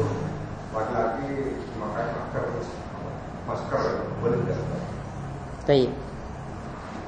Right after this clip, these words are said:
Speaker 2: Sholat dalam memakai masker tersebut, Allahu alam, tidak ada larangan, jadi sah-sah saja, apalagi ketika dibutuhkan saat itu. Jadi boleh, ya. Sama halnya juga ketika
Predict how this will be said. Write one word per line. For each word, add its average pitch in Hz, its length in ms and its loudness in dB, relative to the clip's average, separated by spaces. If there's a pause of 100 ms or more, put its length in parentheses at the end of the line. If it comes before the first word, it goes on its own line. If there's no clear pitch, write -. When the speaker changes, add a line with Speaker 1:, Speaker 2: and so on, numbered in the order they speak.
(800)
Speaker 2:
Sholat 208 320 12
dalam 214 180 12
memakai 185 240 12
masker 160 320 10
tersebut, 165 680 10
Allahu 156 260 12
alam, 165 320 12
tidak 143 300 10
ada 151 80 12
larangan, 131 520 10 (600)
jadi 143 160 6
sah-sah 135 400 6
saja, 143 400 12 (420)
apalagi 131 380 6
ketika - 640 12
dibutuhkan 139 500 8
saat 123 300 4
itu. - 180 2 (640)
Jadi 131 180 8
boleh, 131 240 10 (720)
ya. 120 160 6 (320)
Sama 143 320 10
halnya 156 240 12
juga 175 240 12
ketika 151 400 12